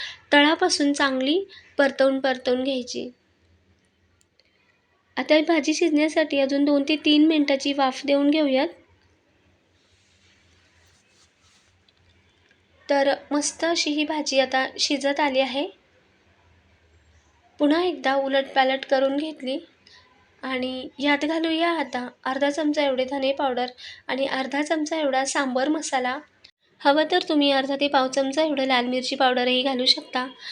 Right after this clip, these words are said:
आता चवीनुसारही मीठही घालून घेतलं आणि मीठ घालून पुन्हा एकदा मिक्स करून घेऊयात. खूप कमी मसाले पडतात आणि साधीच अशी ही भाजी होते, तरीसुद्धा मस्त अशी खायला लागते. भाकरीसोबत तर छानच लागते, ज्वारीच्या, बाजरीच्या भाकरीसोबत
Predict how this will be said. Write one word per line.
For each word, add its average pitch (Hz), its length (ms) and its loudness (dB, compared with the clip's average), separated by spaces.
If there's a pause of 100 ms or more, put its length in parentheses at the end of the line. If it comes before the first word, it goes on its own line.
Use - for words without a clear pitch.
(320)
आता 277 160 2
चवीनुसारही 294 760 4
मीठही 277 340 2
घालून 294 300 0
घेतलं 294 240 -2
आणि 247 160 -2
मीठ 262 220 -4
घालून 277 260 0
पुन्हा 269 280 -2
एकदा 262 280 0
मिक्स 269 300 -6
करून 269 280 0
घेऊयात. 254 340 0 (500)
खूप 330 200 -2
कमी 302 280 4
मसाले 330 360 0
पडतात 277 440 0
आणि 262 180 -2
साधीच 277 440 0
अशी 294 220 -2
ही 285 120 0
भाजी 302 320 -4
होते, 285 300 0
तरीसुद्धा 269 520 -2 (600)
मस्त 294 320 -2
अशी 330 320 0
खायला 277 300 0
लागते. 294 320 -2
भाकरीसोबत 294 720 -2
तर 277 60 2 (100)
छानच 269 380 -2
लागते, 294 320 -4
ज्वारीच्या, 254 440 -4
बाजरीच्या 262 440 -2
भाकरीसोबत 269 680 -4